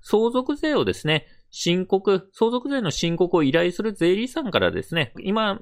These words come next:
の話はですね、どういった書類、残高証明書取るとかですね、り-、あの、利息の計算書取ってくださいとか、こういった説明はあると思います。なので、もしですね、不明な点はですね、その依頼する税理士さんに確認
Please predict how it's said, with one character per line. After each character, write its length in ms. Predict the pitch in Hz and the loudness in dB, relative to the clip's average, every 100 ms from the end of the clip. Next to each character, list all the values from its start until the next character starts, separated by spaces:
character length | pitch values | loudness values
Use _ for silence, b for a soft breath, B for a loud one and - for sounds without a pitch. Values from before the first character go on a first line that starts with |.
| - | -6
の 140 | 107 | -6
話 320 | - 117 113 | 0 0 2
は 100 | 170 | 0
で 80 | 98 | -2
す 80 | - | -4
ね、 80 | 90 | -2
ど 180 | 98 190 | 2 0
う 40 | |
い 40 | |
っ 40 | 220 | 0
た 80 | 139 | 0
書 180 | 117 | 2
類、 220 | 104 101 98 | 4 2 2
残 180 | 107 | 0
高 140 | 113 113 | 2 0
証 180 | - 135 | 0 0
明 120 | 139 | -2
書 120 | 156 | -4
取 220 | 135 160 | -4 -4
る 60 | 147 | -4
と 120 | - | -6
か 140 | 85 82 | -6 -8
で 80 | |
す 100 | 87 | -6
ね、 120 | 131 101 | -2 0
り-、 240 | 113 - | -2 -4
あ 100 | 90 | -6
の、 140 | 90 87 | -6 -4
利 120 | 98 | -2
息 200 | - 110 | -2 -2
の 80 | 107 | 0
計 220 | 135 127 | 0 0
算 180 | 147 143 | -2 -4
書 180 | - 160 - - | -6 -6 -8 -4
取 140 | 190 | -2
っ 20 | |
て 80 | 170 | -2
く 100 | 101 | -2
だ 120 | 90 | -2
さ 120 | - | 0
い 60 | 147 | 0
と 80 | - | 0
か、 80 | - | -2
こ 120 | 214 | -2
う 40 | |
い 40 | 226 | -2
っ 20 | |
た 100 | 214 | -2
説 260 | - 196 | -2 -2
明 220 | 202 202 208 | -2 0 2
は 240 | 226 - | 0 2
あ 40 | |
る 120 | 185 208 | 0 2
と 80 | |
思 140 | 151 101 | 0 0
い 80 | 87 | -2
ま 100 | 80 | -2
す。 240 | 95 90 - - | 0 -2 -4 -2
な 100 | 233 | -2
の 140 | 240 | 2
で、 240 | 208 185 _ | 0 0 _
も 80 | 262 | -6
し 100 | - | -2
で 80 | - | -2
す 100 | 156 | 0
ね、 180 | 147 - | -4 -2
不 160 | - | 0
明 220 | 170 185 196 | 2 2 0
な 120 | 208 | -2
点 280 | 220 220 247 | -2 -2 -2
は 80 | |
で 120 | 285 254 | -4 -6
す 120 | 202 | -2
ね、 100 | 185 | -2
そ 140 | - | 0
の 80 | 147 | -2
依 160 | 131 139 | 2 2
頼 180 | 139 | 2
す 140 | 135 185 | 2 0
る 120 | 190 | 0
税 220 | 143 135 | 2 2
理 140 | 139 160 | 4 0
士 60 | |
さ 100 | 214 | -2
ん 40 | 180 | -2
に 140 | 95 | -2
確 260 | - 104 107 | 0 0 0
認 280 | 107 110 | -2 -4